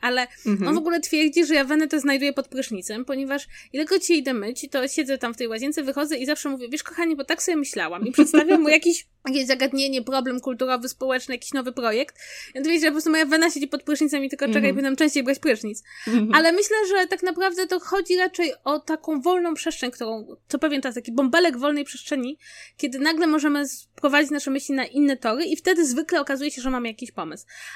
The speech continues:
Speaker 1: Ale pomiędzy pomysłem, a pomiędzy jego realizacją, pomiędzy rozmyśleniem, jak coś zrobić, jest bardzo dużo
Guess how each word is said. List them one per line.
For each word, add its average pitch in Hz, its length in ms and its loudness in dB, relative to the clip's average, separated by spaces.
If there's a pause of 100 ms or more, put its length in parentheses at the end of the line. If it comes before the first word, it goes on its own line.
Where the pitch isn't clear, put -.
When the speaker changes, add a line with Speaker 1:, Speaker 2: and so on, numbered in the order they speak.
(180)
Speaker 1:
Ale 320 360 8
pomiędzy 294 400 -2
pomysłem, 254 640 -2
a 208 60 -10
pomiędzy 262 340 -4
jego 277 160 -4
realizacją, 254 600 -2
pomiędzy 233 520 -4 (340)
rozmyśleniem, 254 760 0
jak 262 160 -4
coś 240 160 -8
zrobić, 214 360 -8
jest 254 120 -8
bardzo 269 240 -4
dużo 269 360 -2